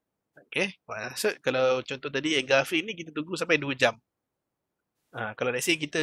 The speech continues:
guna yang plot yang sama tapi kita guna time frame yang lebih kecil. Okey, nampak, eh? Engulfing dia memang akan ada, tapi lagi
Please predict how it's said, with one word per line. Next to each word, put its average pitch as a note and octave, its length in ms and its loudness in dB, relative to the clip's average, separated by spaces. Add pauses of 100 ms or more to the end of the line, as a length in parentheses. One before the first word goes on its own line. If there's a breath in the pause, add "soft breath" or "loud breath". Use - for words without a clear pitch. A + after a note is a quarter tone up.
guna D3 320 -2
yang C#3+ 320 2 (400)
plot F3 320 4
yang C3+ 80 -2
sama C3 480 -4
tapi D3+ 240 -2
kita C3+ 160 -2
guna C#3 160 -4
time C3 240 2
frame D#3+ 240 -6
yang C3 80 -4
lebih B2+ 240 -4
kecil. A#2+ 400 -2 (880)
Okey, A3+ 240 2 (160)
nampak, - 240 -2 (160)
eh? - 320 -6
Engulfing F#3+ 480 2
dia A#3 160 -4 (240)
memang F#3 240 6
akan E3 240 6
ada, A#2 240 0 (160)
tapi F#3 320 -2
lagi D3+ 480 2